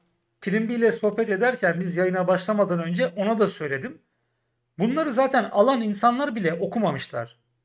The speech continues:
Ya bunların hepsi Müslümanların elinden alınmış ikinci el kitaplar. Okumamışlar. Yani bunlar iman göstergesi olarak evlere konmuş. Hani Kur'an alınıp okunmuyor ya, böyle bir köşeye konuyor.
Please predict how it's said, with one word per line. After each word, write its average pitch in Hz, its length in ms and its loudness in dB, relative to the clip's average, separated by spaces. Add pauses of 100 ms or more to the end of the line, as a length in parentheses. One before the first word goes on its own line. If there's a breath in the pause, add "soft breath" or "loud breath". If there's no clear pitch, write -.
(180)
Ya 151 120 -8
bunların 247 300 2
hepsi 277 260 -4
Müslümanların 220 840 0 (680)
elinden 220 420 6
alınmış 170 580 -2
ikinci 190 340 -4
el 175 180 2
kitaplar. 208 480 -6 (460)
Okumamışlar. 165 680 -2
Yani 226 300 2
bunlar 233 360 4
iman 233 400 2
göstergesi 202 640 2
olarak 180 440 0
evlere 214 400 2
konmuş. 226 640 -2 (540)
Hani 196 260 -2
Kur'an 208 300 4
alınıp 196 460 0
okunmuyor 196 440 -2
ya, 143 220 -2
böyle 156 200 -4
bir 165 100 -10
köşeye 165 400 -2
konuyor. 196 400 -2